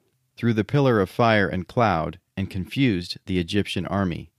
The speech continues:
He took off the chariot wheels, and they drove them heavily,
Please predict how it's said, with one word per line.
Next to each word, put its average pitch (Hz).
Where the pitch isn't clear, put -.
He 120
took 143
off 120
the 107
chariot 113
wheels, 85
and 107
they 110
drove 113
them 101
heavily, 92